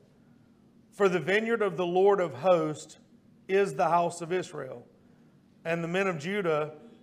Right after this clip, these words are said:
his pleasant plant. And he looked for judgment, but behold oppression,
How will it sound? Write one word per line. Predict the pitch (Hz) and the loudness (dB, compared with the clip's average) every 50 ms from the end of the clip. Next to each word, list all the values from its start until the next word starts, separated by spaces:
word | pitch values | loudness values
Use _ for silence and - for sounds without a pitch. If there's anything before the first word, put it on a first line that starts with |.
| _ - | _ -4
his | - 190 180 175 | -2 -2 -2 -2
pleasant | - - - 196 190 190 175 143 170 160 160 - - | -6 -2 2 4 4 4 2 0 -6 -10 -12 -10 -6
plant. | 185 196 180 160 143 139 - - - - _ _ _ _ _ _ _ _ _ _ _ _ - | -4 -2 -2 -2 -4 -6 -10 -14 -20 -20 _ _ _ _ _ _ _ _ _ _ _ _ -6
And | 165 175 | -4 -4
he | 180 175 160 | -4 -4 -4
looked | 165 170 190 220 214 214 | -2 0 0 0 0 -2
for | - - 196 185 | -6 -8 -8 -6
judgment, | 151 120 175 190 196 190 170 135 127 135 143 143 143 139 - - _ _ _ _ _ _ _ _ - | -6 -2 0 2 4 4 2 0 -4 -8 -8 -8 -8 -10 -16 -20 _ _ _ _ _ _ _ _ -12
but | 147 175 175 | -12 -10 -6
behold | 170 175 160 139 190 196 190 185 | -4 -4 -2 0 0 0 0 0
oppression, | 180 175 165 175 - 202 190 175 156 - - - 135 123 120 117 113 | 0 -2 -2 -2 0 2 2 2 2 -2 -6 -14 -16 -16 -16 -18 -20